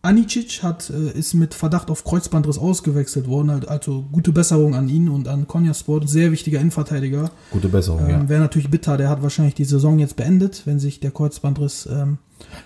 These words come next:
Speaker 1: bestätigen sollte. Sehr, sehr bitter, also an dieser Stelle nochmal gute Besserung.
Speaker 2: Ja, definitiv. Ähm, gut, dann kommen wir doch zu unserem, äh, Hauptmatch.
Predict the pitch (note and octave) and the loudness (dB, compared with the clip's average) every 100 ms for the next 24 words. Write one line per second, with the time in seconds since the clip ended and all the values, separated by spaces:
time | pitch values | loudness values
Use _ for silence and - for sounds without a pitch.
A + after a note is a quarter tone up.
0 | _ - C#3 - F3 F3+ E3 E3 D#3 F#3+ | _ -14 -4 0 4 4 4 2 0 -2
1 | F#3+ - - - E2+ D3 D3 E3 D3 C#3 | -2 -8 -20 -14 -8 -2 2 4 4 2
2 | C#3+ D#3 B2 C3 C3 A2+ C3+ C3+ C#3+ - | -2 -2 -2 0 0 0 0 2 0 0
3 | C3 B2+ B2+ B2 A#2 B2+ B2 A#2 A#2+ C3+ | 2 4 4 4 2 -4 -6 -6 -8 -10
4 | _ _ _ _ _ - F2+ - _ _ | _ _ _ _ _ -10 -8 -8 _ _
5 | _ _ - - - - - G2+ G2+ F2 | _ _ -12 -12 -14 -16 -4 0 0 0
6 | G#2 A#2 - - F#2 F2+ F2+ F2+ - F#2 | -2 -4 -8 -4 0 0 -2 -6 -4 -4
7 | - F#2+ B2 B2 A#2 A2+ - A#2 A2+ A#2 | -2 -2 0 2 2 0 -4 0 2 0
8 | - G#2+ G2 D3 D3+ D#3 D#3 - | -2 0 2 0 2 0 0 -10